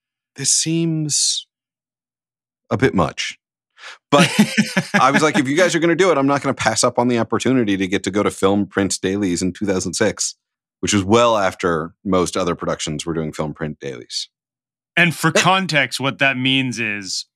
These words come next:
Speaker 2: you wouldn't print every single take because you knew it was bad, so you wouldn't spend the money to actually print if, if you wrote in the log, like, "Oh, there was a screw up on that take. There's no way we can use it. We're not printing it," which is why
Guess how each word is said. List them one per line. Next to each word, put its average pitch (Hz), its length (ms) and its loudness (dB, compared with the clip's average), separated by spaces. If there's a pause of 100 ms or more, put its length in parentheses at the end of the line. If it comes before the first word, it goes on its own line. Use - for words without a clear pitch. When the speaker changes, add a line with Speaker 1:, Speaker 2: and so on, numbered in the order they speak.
(160)
Speaker 2:
you 127 220 -6
wouldn't 131 460 0
print - 580 -2 (880)
every 117 380 -4
single 120 460 -2
take - 520 -4
because 107 300 -12
you 110 80 -10
knew 135 300 -2
it 120 60 -8
was 104 140 -14
bad, 117 420 0
so - 140 -2
you 107 160 -8
wouldn't 127 300 -4
spend 120 340 -2
the 110 60 -4
money 107 480 -2 (340)
to 127 140 -2
actually 110 420 0
print 135 440 -2 (480)
if, 135 160 -6 (140)
if 98 180 -4
you 110 100 -8
wrote 107 240 -4
in 98 80 -8
the 98 80 -12
log, 101 360 -2
like, 95 260 -10
"Oh, 127 160 0
there 110 120 -6
was 104 140 -6
a - 40 -2
screw - 280 0
up 104 100 -8
on 101 120 -6
that 92 180 -8
take. 110 260 -4
There's 95 200 -8
no 113 200 -2
way 123 200 2
we 110 120 -2
can 92 200 -10
use 107 220 -4
it. 90 120 -8
We're 101 140 -12
not 95 260 -6
printing 98 320 -6
it," 92 100 -12
which 104 160 -12
is 110 120 -8
why 147 560 2